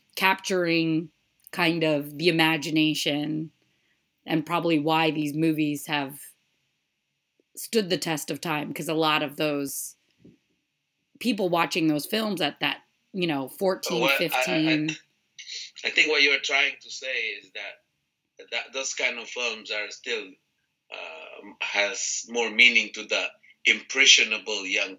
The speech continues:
Speaker 2: people
Speaker 1: Yes.
Speaker 2: than, than guys like me that says, "Eh, that, that, that's not gonna happen."
Speaker 1: <laughs> Well, you're almost about thirty then. And then I,
Speaker 2: That's right.
Speaker 1: I mean, I think I,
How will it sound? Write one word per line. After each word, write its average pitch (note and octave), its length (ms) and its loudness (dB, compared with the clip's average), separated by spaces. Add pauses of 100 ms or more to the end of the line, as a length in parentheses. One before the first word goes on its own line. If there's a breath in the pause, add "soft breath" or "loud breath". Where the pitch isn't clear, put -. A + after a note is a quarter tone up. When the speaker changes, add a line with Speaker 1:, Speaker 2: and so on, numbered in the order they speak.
(100)
Speaker 2:
people - 540 -6
Speaker 1:
Yes. - 600 -8
Speaker 2:
than, G2 340 2 (600)
than A#2 240 2
guys A#2 400 6
like G#2 260 -4
me A2 220 -8
that F#2+ 180 -12
says, - 420 -14 (680)
"Eh, - 60 -4 (460)
that, A2 140 0 (160)
that, A#2+ 160 4 (100)
that's B2+ 220 6
not A2 200 0
gonna - 1200 0
happen." - 260 -4
Speaker 1:
<laughs> - 60 -16 (420 loud breath)
Well, D#4 120 2
you're D#4+ 200 4
almost C#4 640 2 (200)
about - 400 0
thirty C4 500 -2
then. D3+ 420 0 (240 loud breath)
And A3+ 120 2
then A#3 220 4
I, B3 260 6
Speaker 2:
That's - 120 -4
right. - 280 0 (380 soft breath)
Speaker 1:
I - 80 4
mean, A3 220 6
I A#3+ 300 4
think D4 340 4
I, G3+ 360 4